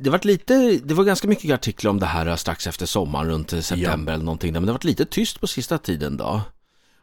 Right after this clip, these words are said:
Speaker 2: Ja, men det är väl det att, att det, det här nyhetsögat, så att säga, som
Speaker 1: Ja.
Speaker 2: tittar ut över världen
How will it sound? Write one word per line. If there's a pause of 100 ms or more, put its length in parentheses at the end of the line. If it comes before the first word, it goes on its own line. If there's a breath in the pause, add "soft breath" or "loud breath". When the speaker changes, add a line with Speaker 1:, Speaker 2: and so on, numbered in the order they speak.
(180)
Speaker 2:
Ja,
men
det
är
väl
det
att,
att
det,
det
här (100)
nyhetsögat,
så
att
säga,
som
Speaker 1:
Ja.
Speaker 2:
tittar
ut
över
världen